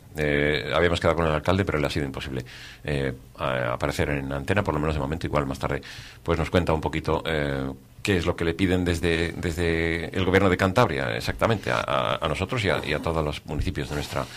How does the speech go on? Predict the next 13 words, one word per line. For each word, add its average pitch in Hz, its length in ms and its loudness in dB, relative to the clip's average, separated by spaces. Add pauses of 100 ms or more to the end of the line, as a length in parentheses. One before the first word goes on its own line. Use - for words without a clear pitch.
(420)
de 82 80 -2
nuestra 80 300 0
región, 78 380 2
¿no? 101 180 2
Y, 69 240 -4
y 71 240 -6
cómo 78 280 -4
debemos 76 360 -4
o 67 120 -4
podemos 67 500 -6 (420)
colaborar 73 380 2
al 69 120 -2
respecto. - 440 -8